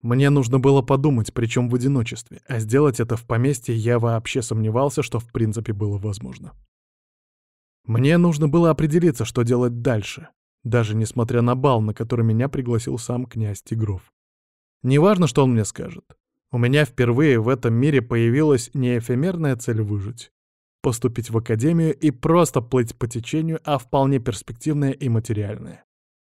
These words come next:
Вернуть то, что принадлежало Константину Денисову, то есть мне по праву рождения.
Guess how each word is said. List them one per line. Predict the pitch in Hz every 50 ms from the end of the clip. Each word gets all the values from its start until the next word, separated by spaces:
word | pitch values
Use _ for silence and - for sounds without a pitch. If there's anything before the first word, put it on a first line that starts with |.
| _
Вернуть | - 107 127 139 147 156 160 151 - - -
то, | - 170 185 156
что | - - 123
принадлежало | 117 127 120 123 123 123 117 117 120 117 123 143 143 135 127
Константину | 120 - 120 113 117 - 117 117 113 131 131 127
Денисову, | 123 120 131 143 135 117 110 - - - -
то | - 131
есть | 120 117 107 - -
мне | 117 117 120 139 165
по | - 135 117
праву | 117 117 117 110 104 107
рождения. | 107 113 107 98 113 - - - - - -